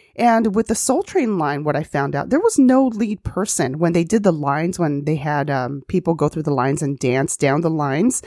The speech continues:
There was no lead person, and it was licensed to be your own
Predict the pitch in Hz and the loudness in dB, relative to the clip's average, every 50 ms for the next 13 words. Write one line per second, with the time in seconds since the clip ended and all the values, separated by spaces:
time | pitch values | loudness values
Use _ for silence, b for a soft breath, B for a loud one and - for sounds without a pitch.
0 | B B B B B B B B B 240 247 285 262 247 262 254 247 247 262 269 | B B B B B B B B B 4 4 4 4 4 4 4 4 4 2 0
1 | - - - 233 220 - 226 220 202 - - 202 202 196 202 180 - 202 214 190 | 0 2 0 2 2 2 2 0 2 2 2 2 2 2 2 0 0 0 2 2
2 | 202 196 170 165 170 175 170 175 202 208 - 233 196 - - - - 185 160 147 | 2 0 0 -2 0 2 2 2 2 0 -2 -4 -4 -4 -6 -6 -4 -4 -2 -2
3 | 170 165 160 160 139 147 - - - 135 135 131 135 139 | -2 -2 -2 -4 -4 -6 -6 -6 -6 -4 -4 -4 -4 -6